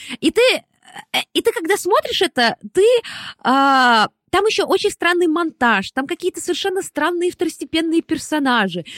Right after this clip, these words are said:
Ты смотришь и реально не понимаешь, как этот фильм вышел. Это не так плохо, как "Барбариан" или как "Флэш Гордон". М, это просто поразительная история о том, как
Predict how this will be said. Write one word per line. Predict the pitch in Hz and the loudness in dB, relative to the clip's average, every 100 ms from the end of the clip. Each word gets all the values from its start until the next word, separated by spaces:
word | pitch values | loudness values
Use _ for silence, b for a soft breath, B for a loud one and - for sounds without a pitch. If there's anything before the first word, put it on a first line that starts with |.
| B B | B B
Ты | 311 | -4
смотришь | - 330 494 302 240 - | 0 2 2 -2 -4 0
и | 311 | 2
реально | 285 294 370 | 4 2 2
не | 269 269 | 2 0
понимаешь, | - 220 214 233 392 359 - B B | 0 0 0 2 2 0 -4 B B
как | 269 320 | -2 0
этот | 254 254 | -2 -2
фильм | - 277 247 | 0 0 2
вышел. | 262 269 220 | 2 0 -2
Это | - 339 | -4 -6
не | 330 | -4
так | 440 | -2
плохо, | 349 339 | 2 0
как | - 233 | 0 -2
"Барбариан" | 214 220 277 392 311 214 | 0 2 2 2 2 0
или | - 220 | -2 -2
как | 240 - | -4 -4
"Флэш | 277 269 | -2 0
Гордон". | 214 208 196 311 415 B B B - | 0 -2 2 0 0 B B B -8
М, | 226 240 226 220 | -4 -2 -4 -2
это | 302 320 302 269 233 | -2 0 2 2 0
просто | - 311 392 - 262 240 | 0 2 0 2 0 2
поразительная | - 269 294 349 339 247 233 | 0 2 2 2 2 2 0
история | - 381 453 277 202 | 0 0 2 2 0
о | 226 | -2
том, | - 349 415 | 0 0 0
как | - 277 | 0 -2